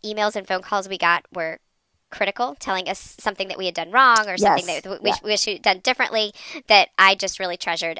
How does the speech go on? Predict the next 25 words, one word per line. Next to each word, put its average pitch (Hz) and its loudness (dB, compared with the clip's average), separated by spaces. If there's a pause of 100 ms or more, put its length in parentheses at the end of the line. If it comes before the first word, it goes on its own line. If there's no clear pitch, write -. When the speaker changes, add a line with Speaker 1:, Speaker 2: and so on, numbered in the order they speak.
Speaker 1:
every 208 2
single 170 -8 (340)
note 214 -2
or 202 -6
text - -6 (120)
that - -6
was 180 -8
encouraging. - -10 (440)
So - 0
I 185 4
think - -10 (200)
encouraging 190 -4
pastors' 180 -6
w-, - -16
wives, 170 -4
um, 170 -8
and 180 -8
pastors - -10
is - -12 (120)
a 180 -12
great 175 -10 (180)
way 170 -4
to 175 -8
support - -8
them. 170 -2